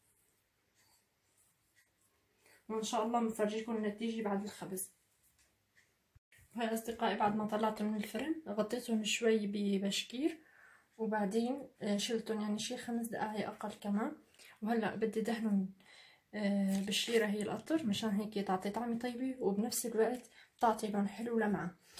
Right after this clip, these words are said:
يعني بتعطي لمعة للمعروكات بهالشكل. طبعًا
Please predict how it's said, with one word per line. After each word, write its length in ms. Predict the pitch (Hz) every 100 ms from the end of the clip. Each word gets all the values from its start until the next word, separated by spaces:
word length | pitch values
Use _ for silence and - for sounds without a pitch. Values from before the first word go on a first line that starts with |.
| - -
يعني 200 | 208 202
بتعطي 340 | 202 214 226
لمعة 420 | 226 208 220 269 - _ _ -
للمعروكات 1400 | 196 208 226 226 - - _ - 208 202 190 180 175 - - _ _ - _ _ _ - - - _ _ _ _ _ _ _ _ _ - -
بهالشكل. 600 | 190 196 - - 349 302 - _ _ - - _ _ - - - - _ _
طبعًا 360 | 240 226 226